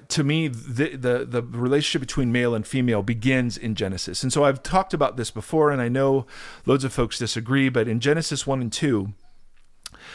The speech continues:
I don't see a hint of hierarchy between the man and the woman. Some people disagree with that and see hierarchy in the naming. We've talked about that before.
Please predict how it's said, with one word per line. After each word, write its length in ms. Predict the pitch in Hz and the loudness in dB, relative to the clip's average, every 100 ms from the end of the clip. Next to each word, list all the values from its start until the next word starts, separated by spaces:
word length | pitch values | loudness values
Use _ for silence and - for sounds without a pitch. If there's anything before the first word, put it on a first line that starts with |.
| - - | -14 -2
I 140 | 131 | 2
don't 260 | 160 170 - | 4 2 0
see 280 | - 160 143 | -4 2 0
a 80 | 113 | 0
hint 560 | - 175 151 117 - - | -2 0 0 -2 -8 -4
of 200 | 123 113 | 0 0
hierarchy 600 | - 143 127 113 107 107 | 0 0 2 0 -2 -6
between 360 | 101 101 - 123 | -8 -6 -2 0
the 60 | 110 | 0
man 220 | 107 101 | 0 0
and 80 | 98 | 0
the 60 | |
woman. 400 | 98 95 95 104 - - - - | 0 -2 -6 -12 -16 -18 -18 -6
Some 180 | - 156 | 0 2
people 220 | 170 151 | 2 2
disagree 420 | 139 127 110 143 | 0 0 2 4
with 160 | 143 139 | 4 2
that 200 | 135 135 | 0 0
and 80 | - | -4
see 140 | 117 | -4
hierarchy 600 | 110 131 127 123 120 127 | 2 2 4 2 0 -4
in 80 | 113 | -2
the 100 | 101 | 0
naming. 460 | 113 135 135 127 117 | 0 2 2 0 0
We've 160 | 107 | -4
talked 260 | - - - | -2 -2 -2
about 220 | 120 107 | -4 -4
that 160 | 104 - | -6 -8
before. 560 | - 156 151 143 127 | -4 2 6 4 2